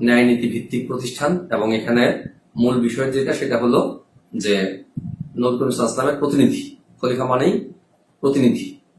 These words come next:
এবং যারা হলেন সত্য ও আদর্শের পথ প্রদর্শনকারী।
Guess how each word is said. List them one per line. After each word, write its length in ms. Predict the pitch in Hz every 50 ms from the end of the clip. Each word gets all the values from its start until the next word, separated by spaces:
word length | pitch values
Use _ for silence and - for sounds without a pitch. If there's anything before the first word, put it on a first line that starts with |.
| _ _ _ _ _ _ _ _ -
এবং 420 | 98 101 104 104 104 101 101 92
যারা 220 | 95 104 104 110 110
হলেন 400 | 110 123 139 165 185 180 - - - _ -
সত্য 300 | - - 127 127 - -
ও 280 | 131 123 127 120 135 -
আদর্শের 720 | 110 110 101 113 113 - - 156 180 196 190 190 - - - _ _ _ _ _ _ _ _ -
পথ 240 | - 123 123 - -
প্রদর্শনকারী। 640 | 127 120 117 117 - - 110 104 101 90 82 -